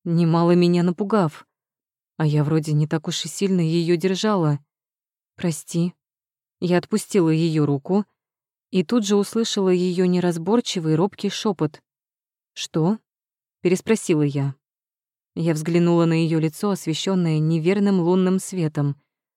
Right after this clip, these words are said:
Я думала, что поймаю пристальный колючий взгляд, но её лицо искривилось так, словно девушка вот-вот расплачется.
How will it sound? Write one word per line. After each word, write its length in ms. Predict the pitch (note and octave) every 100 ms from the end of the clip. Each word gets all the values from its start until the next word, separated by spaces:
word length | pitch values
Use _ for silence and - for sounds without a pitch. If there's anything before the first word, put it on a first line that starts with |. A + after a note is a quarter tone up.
| _ _ _
Я 180 | F3 D#3+
думала, 320 | D#3 E3+ D#3+
что 180 | D#3 E3
поймаю 420 | E3+ D#3+ E3+ F3
пристальный 480 | D3+ F3+ - E3 D#3+
колючий 380 | E3 E3 D#3 F3
взгляд, 480 | D#3 D#3+ F#3+ A3+ _ _ _ _ _ _
но 260 | - E3+ E3
её 360 | D#3+ F3 D#3+ F3
лицо 340 | E3+ - F#3
искривилось 640 | E3+ F3+ F3 E3+ E3 E3 -
так, 340 | G#3+ A3+ -
словно 380 | - E3+ E3 E3
девушка 480 | D#3 F3+ G3+ - D#3
вот-вот 420 | D3+ D3+ E3+ -
расплачется. 840 | D3+ - F#3+ G3+ - D#3 - D3+